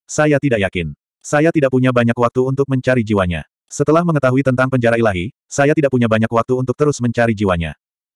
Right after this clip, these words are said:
Orang itu adalah akan menghancurkan dirinya sendiri.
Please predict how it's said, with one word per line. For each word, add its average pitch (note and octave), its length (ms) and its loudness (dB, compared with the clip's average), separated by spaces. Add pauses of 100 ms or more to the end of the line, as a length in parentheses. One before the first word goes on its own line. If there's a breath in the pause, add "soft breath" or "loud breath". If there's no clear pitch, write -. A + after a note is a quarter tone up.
Orang D3+ 240 2
itu D3 240 2
adalah B2 280 2
akan A#2+ 240 0
menghancurkan A#2+ 480 0
dirinya C3 360 2
sendiri. F2+ 360 -2